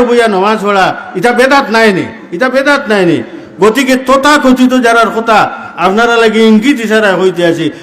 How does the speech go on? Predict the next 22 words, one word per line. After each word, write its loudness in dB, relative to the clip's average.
এটা 2
সারা 2
বেদাতে। -4
আল 0
কুফরু 2
মিল্লাতুন 2
ওয়াহিদা, -6
এটা 2
সারা 4
বেদাতে। -2
গতিকে -2
আল্লাহ 2
যেটা 4
ওসিয়ত -2
করছেন -4
আপনারা 2
লাগিও 2
ওসিয়ত 0
করিয়ার, -8
আপনারা 0
লাগিও 0
ওসিয়ত -2